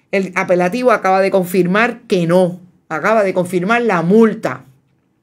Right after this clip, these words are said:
Ciento sesenta y cinco mil dólares, cinco mil por cada año de las violaciones y diez mil dólares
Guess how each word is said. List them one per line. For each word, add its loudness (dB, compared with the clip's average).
Ciento -2
sesenta -4
y -4
cinco -4
mil -2
dólares, 0
cinco -4
mil -4
por -6
cada 0
año -4
de -2
las 0
violaciones 0
y -4
diez -2
mil -4
dólares 0